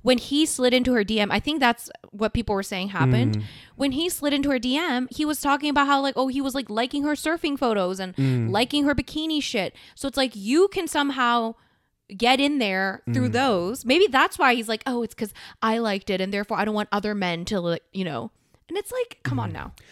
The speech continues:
Speaker 2: Well, there, people are also saying, like, they're like, "Oh, she shouldn't have posted this." His, his new girlfriend, I guess, who he already has a new girlfriend.
Speaker 1: Okay.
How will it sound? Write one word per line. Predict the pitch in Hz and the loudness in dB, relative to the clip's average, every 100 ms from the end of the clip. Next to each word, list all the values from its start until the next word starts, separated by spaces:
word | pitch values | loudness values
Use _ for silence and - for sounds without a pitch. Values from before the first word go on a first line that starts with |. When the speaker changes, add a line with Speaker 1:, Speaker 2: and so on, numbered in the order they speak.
| _ | _
Speaker 2:
Well, | 135 143 | 2 2
there, | |
people | 135 156 165 | 4 2 4
are | 180 | 4
also | 117 113 127 | 2 -2 -4
saying, | 117 117 113 | -2 -2 -2
like, | 107 | -4
they're | 117 113 | -2 0
like, | 110 - | -2 0
"Oh, | 120 117 | 2 2
she | 117 - | 0 -2
shouldn't | 117 131 | 0 0
have | 123 110 - | 0 -4 -4
posted | - 127 - | -2 0 -2
this." | 117 - 123 | -4 -6 -2
His, | 131 120 | -4 -2
his | 120 123 | -2 0
new | 127 143 | 4 4
girlfriend, | 120 110 123 120 | 4 2 0 -4
I | 123 | -4
guess, | 135 - | -6 -6
who | 120 | -8
he | 117 | -6
already | 117 120 | -4 -4
has | 117 | -4
a | 113 | -6
new | 107 | -6
girlfriend. | 98 101 104 156 | -10 -10 -10 -4
Speaker 1:
Okay. | 254 240 220 | -2 0 -4